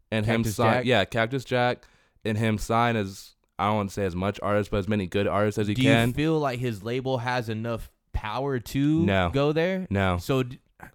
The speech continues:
Speaker 2: okay. So, do you feel that he's done a bad job as who, at who he signed, or do you think that they are ever gonna reach the potential that he thinks that they have?
Speaker 1: And that's something to look forward to.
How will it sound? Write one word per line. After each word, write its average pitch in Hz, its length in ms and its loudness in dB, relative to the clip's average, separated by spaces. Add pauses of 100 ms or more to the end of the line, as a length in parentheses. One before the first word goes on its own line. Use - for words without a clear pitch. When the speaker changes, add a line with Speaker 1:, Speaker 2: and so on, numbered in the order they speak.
Speaker 2:
okay. 120 360 -4 (300)
So, 135 580 0
do 123 100 -2
you 151 140 2
feel 175 760 2 (1200)
that 135 200 2
he's 135 180 0
done 139 160 2
a 123 40 0
bad 123 320 2
job 131 300 2
as 120 160 0
who, 131 340 -4
at 113 260 -4
who 127 200 2
he 143 240 -2
signed, 165 460 -4
or 135 100 4
do 113 100 -6
you 123 160 0
think 139 300 -6
that 113 320 0
they 123 360 0
are 117 200 2
ever 120 240 0
gonna 117 200 -2
reach 113 300 -2
the 110 80 -8
potential 120 480 -4
that 104 140 -2
he 120 160 -4
thinks 113 300 -8
that 107 120 -4
they 95 160 -4
have? 95 300 -2 (260)
Speaker 1:
And 104 180 -2
that's 104 180 -2
something 110 260 -2
to 98 100 0
look 104 160 0
forward 107 340 0
to. 95 180 -2